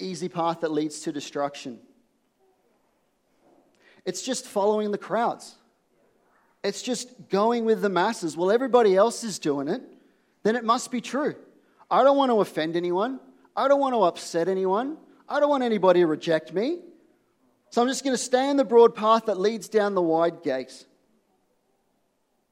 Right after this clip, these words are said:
Well, fourth, Jesus says this,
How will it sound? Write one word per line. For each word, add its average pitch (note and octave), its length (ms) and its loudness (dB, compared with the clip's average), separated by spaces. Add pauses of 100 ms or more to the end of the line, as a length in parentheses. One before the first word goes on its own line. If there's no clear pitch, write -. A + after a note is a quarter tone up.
(800)
Well, E3 480 -2 (440)
fourth, G3 440 -2 (300)
Jesus E3+ 380 -8
says D3+ 280 -6
this, C3 380 -10